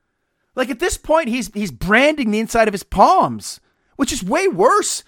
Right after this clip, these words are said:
than, say, the back or wherever Br-, uh, Funk was gonna put his mark. Like, you use your hands all the time, and not just for swinging them around your ass in your pre-match ritual. I'm sor-, I'm shocked.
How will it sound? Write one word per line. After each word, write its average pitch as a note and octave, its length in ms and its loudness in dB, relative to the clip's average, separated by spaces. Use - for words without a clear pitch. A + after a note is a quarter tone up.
than, G3 100 -6
say, A3 160 -2
the G3 100 -2
back B3 560 2
or G#3+ 100 4
wherever G3+ 320 2
Br-, D3 280 -4
uh, C#3+ 60 -2
Funk F#3+ 420 2
was F3 100 -4
gonna E3 180 -2
put E3+ 200 -4
his D3+ 180 -6
mark. C#3+ 460 -4
Like, C4 180 -6
you F4+ 120 2
use E4 460 0
your C4+ 140 0
hands A#3 520 0
all B3+ 280 8
the B3 100 2
time, F3 600 2
and G3 160 -2
not E4 160 4
just E4 160 -4
for C#4+ 100 -4
swinging C#4 460 -4
them A#3 140 -2
around G3+ 240 2
your F3+ 120 2
ass G3+ 360 0
in D3+ 80 -4
your D3 80 -2
pre-match F#3+ 500 -2
ritual. C3 480 -8
I'm A3 120 2
sor-, B3+ 220 4
I'm D#4 100 4
shocked. F#3 460 4